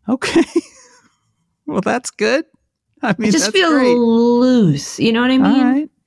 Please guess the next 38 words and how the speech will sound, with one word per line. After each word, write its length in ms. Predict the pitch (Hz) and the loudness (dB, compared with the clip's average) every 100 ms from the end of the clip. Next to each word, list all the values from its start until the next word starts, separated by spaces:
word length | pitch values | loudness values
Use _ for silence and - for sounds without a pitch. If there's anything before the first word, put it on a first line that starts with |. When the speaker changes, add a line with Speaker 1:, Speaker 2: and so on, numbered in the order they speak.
| - | -16
Speaker 1:
Sure. 300 | - - 254 | -6 -2 0
Speaker 2:
Except, 260 | 285 156 - | 0 -2 -2
remember 260 | 226 220 | 0 2
when 100 | 208 | 2
I 60 | 190 | 0
went 120 | 180 | 0
to 40 | 180 | -2
Costa 320 | 180 139 165 | -2 -2 -2
Rica 240 | 147 151 | -2 -2
and 100 | 143 | -2
I 60 | 135 | -2
felt 180 | 139 117 | -2 -2
really 220 | 139 135 | 0 0
loose 300 | 143 143 - | 0 0 -2
after 260 | 151 - | -4 -2
that? 300 | 135 139 143 | -2 0 0
Speaker 1:
Yeah. 300 | 123 110 98 98 _ - | 0 -2 -4 -10 _ -6
Yeah. 100 | 135 | -2
Speaker 2:
Yeah. 280 | 113 95 - - _ _ _ _ _ _ - - - | 0 0 -2 -6 _ _ _ _ _ _ -20 -18 -12
Speaker 1:
I 60 | |
feel 280 | - - 247 | -8 -4 -2
like 220 | 269 214 - | 0 -2 0
you're, 280 | 165 147 - | 0 0 -4
I 80 | - | -14
feel 220 | - 208 | -2 0
like 120 | 190 | 0
you're 100 | 170 | -2
setting 320 | 147 - 143 139 | -4 -2 0 2
me 160 | 135 | 2
up 160 | 131 127 | 0 -2
for 160 | - | -6
something 600 | 107 - 104 - 117 123 - - | -4 -4 -4 -4 -6 -6 -6 0
Speaker 2:
No. 320 | 165 285 302 | 0 2 0
Speaker 1:
right 240 | 107 117 - | -2 -4 -4
now. 380 | 123 120 - _ - - | -6 -6 -10 _ -8 -2
Speaker 2:
Definitely 380 | 147 156 156 127 | -2 0 -2 0
Speaker 1:
Okay. 80 | 135 | 0
Speaker 2:
not. 220 | 131 | -2